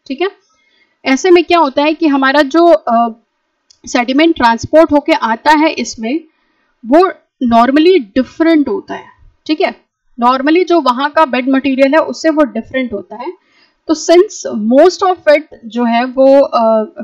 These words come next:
come from the catchment, most of it जो है वो come from the catchment due to, uh, soil erosion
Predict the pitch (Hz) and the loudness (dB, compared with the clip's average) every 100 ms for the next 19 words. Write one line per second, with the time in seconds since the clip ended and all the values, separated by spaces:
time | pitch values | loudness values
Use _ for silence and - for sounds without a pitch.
0 | - 269 311 330 294 294 302 294 240 247 | -4 -2 0 2 2 2 0 0 -4 -4
1 | - 247 202 - _ _ _ _ - 247 | -8 -6 -6 -8 _ _ _ _ -6 -2
2 | 294 349 339 320 269 302 311 302 269 269 | 0 2 0 -2 0 2 2 2 -2 -2
3 | 302 285 285 311 - 233 - 302 277 285 | 0 0 0 -2 -4 -8 -4 -4 -2 -2
4 | 285 381 - - - _ - 240 226 220 | -2 -4 -4 -12 -20 _ -4 2 4 2
5 | 233 _ - 311 311 330 330 311 302 311 | -2 _ -6 2 2 4 2 2 2 2
6 | 302 | 0